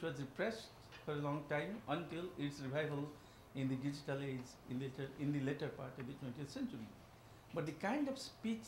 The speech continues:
that has proliferated these days through the various electronic devices is different from the natural speech that Socrates had praised and stood for. The present speech disseminated through these devices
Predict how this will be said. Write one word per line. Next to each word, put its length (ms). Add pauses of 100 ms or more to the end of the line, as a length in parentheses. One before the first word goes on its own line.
that 320
has 220 (100)
proliferated 680
these 240
days 340 (140)
through 160
the 100
various 380
electronic 600
devices 580 (420)
is 120
different 500
from 160
the 80
natural 460
speech 440
that 200
Socrates 480
had 240
praised 340 (340)
and 160
stood 300 (140)
for. 240 (800)
The 80
present 400
speech 380 (180)
disseminated 760
through 180
these 120
devices 640